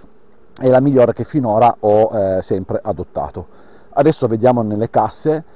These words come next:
e vi faccio vedere com'è la situazione, cosa hanno portato, cosa non hanno portato in un periodo bello, eh,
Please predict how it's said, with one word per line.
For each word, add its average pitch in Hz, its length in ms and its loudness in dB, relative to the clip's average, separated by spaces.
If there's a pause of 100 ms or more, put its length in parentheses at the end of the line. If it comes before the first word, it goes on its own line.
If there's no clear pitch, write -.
(180)
e 98 600 -4
vi 98 100 -10
faccio 110 240 -8
vedere 110 440 0
com'è 110 220 -2
la 113 80 -2
situazione, 196 640 0
cosa 110 200 -4
hanno 107 120 -2
portato, 143 540 0
cosa 101 180 -8
non 101 120 -8
hanno 110 160 -4
portato 160 600 0 (300)
in 120 140 -2
un 135 100 -2
periodo 139 420 2
bello, 120 400 0
eh, 101 340 -2